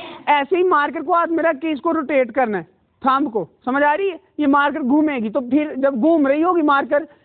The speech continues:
कभी एक किनारा लगेगा, कभी दो, कभी एक, कभी दो, कभी दो, कभी एक, कभी एक, कभी दो। तो मार्कर को रोटेट करना है आपने fingers में।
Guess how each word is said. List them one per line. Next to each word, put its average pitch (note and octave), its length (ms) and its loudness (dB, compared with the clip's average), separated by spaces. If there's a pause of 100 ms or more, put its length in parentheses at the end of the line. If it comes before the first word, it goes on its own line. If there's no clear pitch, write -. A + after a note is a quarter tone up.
(160)
कभी C#4 220 2
एक C#4 220 0
किनारा E4+ 280 2
लगेगा, D#4 400 0 (140)
कभी D4+ 600 -2
दो, G3+ 320 0 (300)
कभी B3+ 260 2
एक, D4+ 300 2
कभी D#4+ 360 0 (160)
दो, A3 480 0
कभी B3 180 0
दो, C#4 200 2
कभी C#4 320 0
एक, C4 140 0
कभी C4+ 220 -2
एक, B3+ 140 0
कभी C4 160 -2
दो। B3 120 2
तो - 260 -10
मार्कर C#4 380 0
को D4 100 -2
रोटेट F4 500 0
करना D#4+ 280 0
है C#4 60 2
आपने B3+ 220 -2
fingers G#3+ 340 -2
में। D3 180 -8